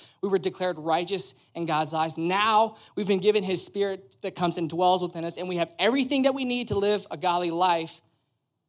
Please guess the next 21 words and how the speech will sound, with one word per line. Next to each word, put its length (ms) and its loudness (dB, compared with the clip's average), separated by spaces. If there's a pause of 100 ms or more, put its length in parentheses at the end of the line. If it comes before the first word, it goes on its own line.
(380)
because 320 -4
we 80 -6
have 360 -8 (220)
the 60 -6
same 240 -4
power 240 -8
that 100 -16
Jesus 300 -14
had. 140 -20 (1700)
But 140 0
what 120 -2
should 160 -2
motivate 500 -2
us 280 -4
to 60 -8
live 240 -10
this 240 -6
way 200 -18
now 440 -14 (260)
is, 400 -6 (800)
is 260 -6